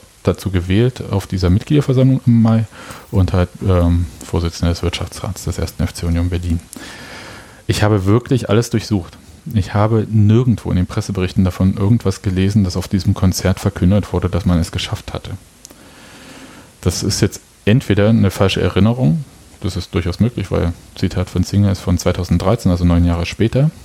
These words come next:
Kann auch sein, dass irgendwie die ganzen Journalisten abends nicht mehr dabei waren, auch möglich. Ähm, jedenfalls, äh,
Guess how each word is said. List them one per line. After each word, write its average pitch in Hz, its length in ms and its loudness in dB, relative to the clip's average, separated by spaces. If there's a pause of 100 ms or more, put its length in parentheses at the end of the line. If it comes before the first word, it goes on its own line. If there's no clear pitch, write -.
(1000)
Kann 87 140 0
auch 87 80 4
sein, 90 160 4
dass 90 160 0
irgendwie 90 380 0
die 90 120 0
ganzen 90 220 2
Journalisten 90 400 0
abends 92 260 0
nicht 92 100 4
mehr 90 100 2
dabei 92 320 2
waren, 156 260 2 (300)
auch - 180 0
möglich. 123 540 0 (800)
Ähm, 95 420 4 (400)
jedenfalls, 95 560 2
äh, - 160 -8